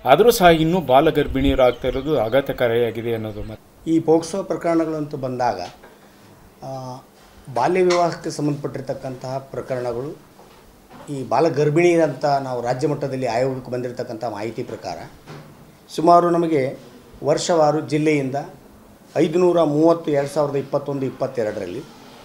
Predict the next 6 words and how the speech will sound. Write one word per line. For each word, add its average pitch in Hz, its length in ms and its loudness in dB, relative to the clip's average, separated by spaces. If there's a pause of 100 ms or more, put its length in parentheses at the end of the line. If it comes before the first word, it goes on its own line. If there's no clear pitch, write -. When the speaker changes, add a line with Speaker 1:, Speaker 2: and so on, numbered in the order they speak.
(320)
Speaker 2:
ಎರಡು 135 160 2
ಸಾವಿರದ 170 200 2
ಇಪ್ಪತ್ತೆರಡು 156 520 0
ಇಪ್ಪತ್ತ್ಮೂರರಲ್ಲಿ 147 800 -2 (260)
ಆರುನೂರ 143 360 0
ತೊಂಬತ್ತೆಂಟು, 127 840 -4